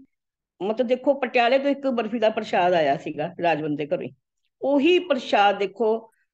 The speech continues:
ਪੂਰੀ ਸੰਗਤ ਇੱਥੇ ਖਾ ਕੇ ਗਈ ਹੈ। ਸੋ ਗੁਰੂ ਜੀ ਨੇ ਹੀ ਚੁਣਿਆ ਹੁੰਦਾ ਹੈ ਸਭ ਕੁਛ, ਵੀ ਕਦ ਕਿੱਥੇ ਪ੍ਰਸ਼ਾਦ ਆਉਣਾ ਹੈ ਔਰ ਕਿੱਥੋਂ ਕਿੱਥੋਂ ਸੰਗਤ ਨੇ ਆ ਖਾਣਾ। ਸਾਰੇ ਇੱਥੇ ਜਿੰਨੇ ਮਜ਼ਦੂਰ ਸੀ, ਸਾਰੇ ਅੰਦਰ ਮੱਥਾ ਟੇਕ ਕੇ ਗਏ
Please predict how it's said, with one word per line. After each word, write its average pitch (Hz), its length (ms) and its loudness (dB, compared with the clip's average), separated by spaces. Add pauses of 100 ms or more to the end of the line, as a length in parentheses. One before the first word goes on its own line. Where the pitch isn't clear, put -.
(180)
ਪੂਰੀ 269 280 0
ਸੰਗਤ 220 460 -2
ਇੱਥੇ 196 280 -8
ਖਾ - 160 -10
ਕੇ 160 180 -12
ਗਈ - 280 -14
ਹੈ। 151 60 -20 (1900)
ਸੋ 277 280 0
ਗੁਰੂ 262 260 0
ਜੀ 269 120 -2
ਨੇ 302 140 2
ਹੀ 302 200 -2
ਚੁਣਿਆ 240 320 0
ਹੁੰਦਾ 247 240 0
ਹੈ 254 80 2
ਸਭ 247 180 -4
ਕੁਛ, 269 360 -6
ਵੀ 247 260 -2
ਕਦ 226 500 -2
ਕਿੱਥੇ 302 400 -4
ਪ੍ਰਸ਼ਾਦ 214 540 0
ਆਉਣਾ 180 180 0
ਹੈ 214 100 -2
ਔਰ 226 260 -2
ਕਿੱਥੋਂ 240 320 -2
ਕਿੱਥੋਂ 214 260 -8
ਸੰਗਤ 170 400 -8
ਨੇ 165 80 -8
ਆ 156 80 -6
ਖਾਣਾ। 175 300 -8
ਸਾਰੇ 196 360 0
ਇੱਥੇ 202 220 -6
ਜਿੰਨੇ 190 280 -4
ਮਜ਼ਦੂਰ 175 420 -4
ਸੀ, 175 200 -8
ਸਾਰੇ 175 280 -6
ਅੰਦਰ 175 300 -6 (400)
ਮੱਥਾ 175 280 -4
ਟੇਕ 165 280 -6
ਕੇ 180 120 -6
ਗਏ 180 240 -8